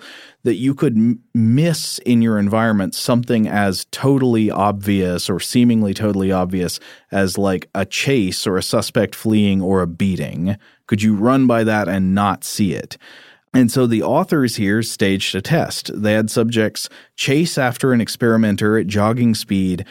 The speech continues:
paying attention to the experimenter they were following and counting how many times the experimenter did something, like touch their hat.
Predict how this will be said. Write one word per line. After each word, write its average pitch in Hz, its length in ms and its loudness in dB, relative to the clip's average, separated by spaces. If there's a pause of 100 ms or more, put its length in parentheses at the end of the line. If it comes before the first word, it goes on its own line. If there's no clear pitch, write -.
(320)
paying 156 340 2
attention 117 580 2
to 110 100 -2
the 107 120 2
experimenter 110 560 2
they 104 100 0
were 92 100 -2
following 107 480 2
and 92 140 -2
counting 123 400 2
how 113 200 0
many 107 200 2
times 98 380 -2
the 98 120 -4
experimenter 90 520 0
did 82 240 -4
something, 64 380 -10
like 73 160 -8 (100)
touch - 280 -6
their 87 140 -2
hat. - 380 -8